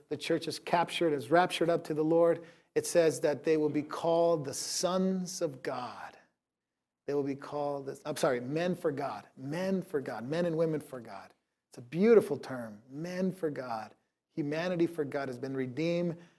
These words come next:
by Jesus Christ. And what is God wanting from Israel? Take a look at this picture. He says, "I will marry you in faithfulness."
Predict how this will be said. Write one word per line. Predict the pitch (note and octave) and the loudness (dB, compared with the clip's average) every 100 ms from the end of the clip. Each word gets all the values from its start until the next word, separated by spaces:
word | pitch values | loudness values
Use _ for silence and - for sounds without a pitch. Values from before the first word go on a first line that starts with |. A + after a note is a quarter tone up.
| _ - | _ -2
by | D3 | 2
Jesus | C#3 C#3+ C#3 B2+ - | 2 4 2 0 -6
Christ. | - A2+ G#2+ - _ _ _ _ | -6 -6 -8 -14 _ _ _ _
And | E3 E3+ | 0 2
what | A#3 | 4
is | C#4+ F#3 | 4 4
God | E3+ F#3 F#3 F#3 - _ _ _ _ - | 4 4 4 2 -6 _ _ _ _ -10
wanting | C3 C#3+ G3 G#3 G#3 A3 G#3 | -4 0 0 2 2 2 0
from | - G3 | -4 2
Israel? | G3+ G3+ G3+ G#3+ A#3 - - _ _ _ _ _ - | 4 4 4 4 2 -6 -16 _ _ _ _ _ 2
Take | G3+ | 6
a | |
look | G3+ | 8
at | E3 | 8
this | D#3+ | 4
picture. | - B2 - A2+ - _ _ _ | 2 -4 -4 -10 -14 _ _ _
He | - | 2
says, | E3+ G#3+ G3+ | 12 12 12
"I | |
will | G3+ F#3+ | 10 10
marry | A3+ B3 | 10 10
you | A#3 A3+ | 10 10
in | G3+ G3+ - - - | 8 4 -2 -18 2
faithfulness." | G#3 A3 - C#3+ A#2 - | 8 8 6 -6 -8 -12